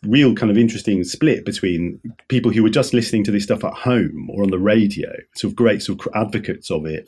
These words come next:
like Simon Reynolds, and people who were actually involved in kind of going out clubbing regularly, who mostly, you know, d-, didn't wanna go near it.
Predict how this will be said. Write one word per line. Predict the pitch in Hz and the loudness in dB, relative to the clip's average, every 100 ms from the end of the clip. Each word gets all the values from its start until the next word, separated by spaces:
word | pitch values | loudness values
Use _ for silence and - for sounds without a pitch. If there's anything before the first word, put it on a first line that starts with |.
| - | -6
like | 104 85 - | -4 -4 -4
Simon | 101 90 90 | -4 -2 0
Reynolds, | 107 95 73 - - | 0 0 -4 -8 -8
and | 113 101 101 | 0 0 2
people | 110 104 104 | 2 0 0
who | 104 98 | 2 4
were | 98 | 2
actually | - 95 87 | 0 -2 0
involved | 82 104 101 85 - | 2 4 4 2 -2
in | 82 | -4
kind | 95 85 | -4 -2
of | |
going | 87 90 87 | -2 -2 -2
out | 82 - | -4 -6
clubbing | 80 78 85 | -6 -4 -2
regularly, | 107 - - - 85 | -2 -2 -10 -14 -8
who | 95 | -4
mostly, | 95 104 101 85 80 - - - - - | 0 0 -2 -6 -8 -10 -20 -20 -12 -6
you | |
know, | 82 | -4
d-, | - | -2
didn't | 110 110 101 | -2 2 2
wanna | 92 85 | 2 0
go | 80 | -2
near | 78 98 107 85 | 0 2 2 0
it. | 71 | -4